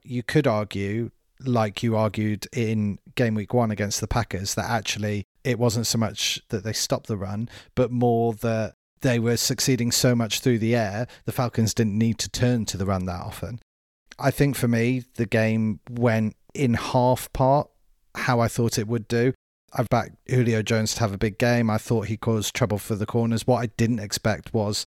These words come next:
the shocking performance from Cousins, to be honest. But I think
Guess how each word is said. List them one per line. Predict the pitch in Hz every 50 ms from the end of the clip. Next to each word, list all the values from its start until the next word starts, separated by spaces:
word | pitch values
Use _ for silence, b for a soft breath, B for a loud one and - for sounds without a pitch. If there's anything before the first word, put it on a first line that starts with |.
| _ _ -
the | 101
shocking | 95 - - - - 117 101 - - - 98 95 92
performance | - 98 - - 98 90 92 95 82 -
from | - - 101 -
Cousins, | - 101 95 - - 87 90 101 - - -
to | - -
be | 101 92
honest. | 90 90 92 85 - - - - - _ _ _ _ _ _ _ _ _ -
But | 135 123 117 - - _ _ -
I | 127
think | - - 147 143 143 - - - -